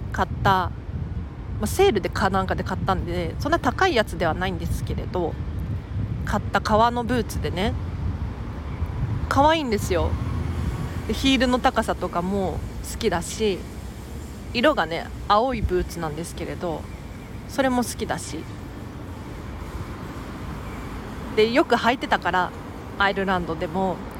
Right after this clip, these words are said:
日本に帰ってきてからも履いてたので、思い出深いものなんですが、もうちょっと最近ね、色が剥げちゃうんですよ。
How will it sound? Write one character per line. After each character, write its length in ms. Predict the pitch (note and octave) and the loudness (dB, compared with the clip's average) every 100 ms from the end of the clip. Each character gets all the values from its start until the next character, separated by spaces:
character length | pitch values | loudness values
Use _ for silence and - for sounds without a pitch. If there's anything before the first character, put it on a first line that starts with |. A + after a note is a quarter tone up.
| G3 | 0
日 100 | A#3 | 2
本 140 | A3 | 4
に 80 | G3 | 4
帰 80 | G#3 | 2
っ 40 | |
て 120 | F#3+ | 2
き 80 | F3+ | 0
て 100 | G3 | 2
か 100 | G3 | 4
ら 80 | G#3+ | 4
も 180 | C#4+ B3 | 2 2
履 140 | A3 | 2
い 40 | G#3+ | 0
て 100 | A#3 | 2
た 120 | E3 | 2
の 160 | D3 | 0
で、 260 | E3+ E3+ D#3+ - - - - - - - - - - - - - - | -2 -2 -2 -6 -10 -10 -10 -10 -8 -8 -8 -8 -8 -10 -10 -8 2
思 240 | A3+ B3+ D#4+ | 4 6 4
い 120 | C#4 | 4
出 120 | D4 | 2
深 300 | C4+ - B3+ | 2 4 4
い 160 | F#3 E3 - | 2 -4 0
も 100 | G3+ | 2
の 200 | G#3 G3 - - - - - - - - - - - - - - - - - - | 2 0 -4 -10 -10 -10 -12 -12 -12 -12 -12 -12 -10 -10 -10 -12 -12 -12 -8 0
な 120 | G3+ | 2
ん 60 | F3 | 2
で 80 | |
す 140 | F3+ F3+ | -2 0
が、 300 | G#3 F#3+ - - - - - - - | 4 4 2 -8 -10 -12 -12 -10 -4
も 80 | F#3 | -4
う 20 | |
ち 140 | - | 0
ょ 40 | F4+ | 0
っ 20 | |
と 100 | A3 | 0
最 260 | - B3 D4 | 2 2 2
近 320 | - C4+ B3+ | 0 0 2
ね、 160 | B3 C#4 - - - - - - - - - | 2 0 -8 -10 -10 -10 -10 -10 -10 -10 -2
色 240 | A#3+ D4+ A4 | 4 6 6
が 120 | B3 | 4
剥 140 | C#4 | 2
げ 120 | D#4+ D#4+ | 0 2
ち 120 | G3+ | 2
ゃ 80 | E3 | 2
う 40 | |
ん 100 | D#3 | 0
で 80 | F3 | -6
す 160 | - | -4
よ。 120 | C3+ | -6